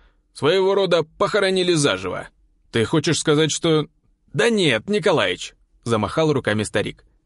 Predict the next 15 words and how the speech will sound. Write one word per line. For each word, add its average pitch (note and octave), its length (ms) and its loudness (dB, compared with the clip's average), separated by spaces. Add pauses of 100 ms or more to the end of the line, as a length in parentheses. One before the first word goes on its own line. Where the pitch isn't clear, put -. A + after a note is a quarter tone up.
(120)
«Я F3 300 2
фигурально F3 600 0
выражаюсь. F#2+ 580 -4 (580)
Порча G3+ 420 2
на G3 120 2
смерть F#3 380 -2
проведена. G#2+ 640 -2 (360)
Когда C3+ 340 0
некий D#3+ 340 2
умник D#3 340 2
решает D3 400 0
избавиться D3 540 2
от C3+ 120 -4
ненавистного D3 580 2
человека, E3 600 0